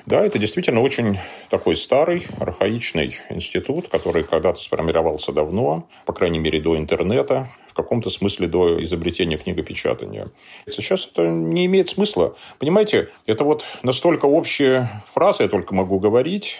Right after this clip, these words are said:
когда буду критиковать, да, вот эту систему, потому что это все уже известно, это стало общим местом публицистики. Ну, к примеру, говоря, что красивый почерк не является, так сказать, абсолютной ценностью.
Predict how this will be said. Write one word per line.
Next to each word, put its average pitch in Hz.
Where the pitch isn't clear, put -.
когда 107
буду 90
критиковать, 92
да, 60
вот 120
эту 98
систему, -
потому -
что -
это 139
все -
уже 147
известно, 139
это 104
стало 104
общим 113
местом -
публицистики. -
Ну, 165
к 165
примеру, 156
говоря, 127
что 104
красивый 135
почерк 175
не 123
является, 127
так -
сказать, -
абсолютной 92
ценностью. -